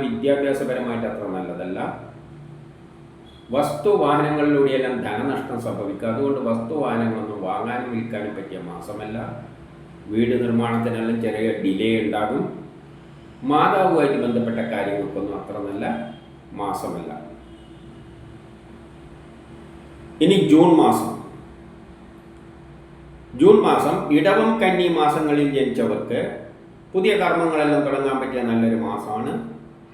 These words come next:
അതിനുള്ള ഉത്സാഹവും തൻ്റെ ഇടയിലും കാണും. സഹോദരാദികൾക്കെല്ലാം നല്ല മാസമാണ്. മറ്റുള്ള മാസങ്ങളിലാണ്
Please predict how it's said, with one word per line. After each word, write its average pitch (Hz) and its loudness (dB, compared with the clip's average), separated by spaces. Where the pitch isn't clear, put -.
അതിനുള്ള 127 0
ഉത്സാഹവും 110 0
തൻ്റെ 104 -4
ഇടയിലും 113 0
കാണും. 139 -4
സഹോദരാദികൾക്കെല്ലാം 104 -4
നല്ല 107 2
മാസമാണ്. 85 -8
മറ്റുള്ള 185 0
മാസങ്ങളിലാണ് 180 2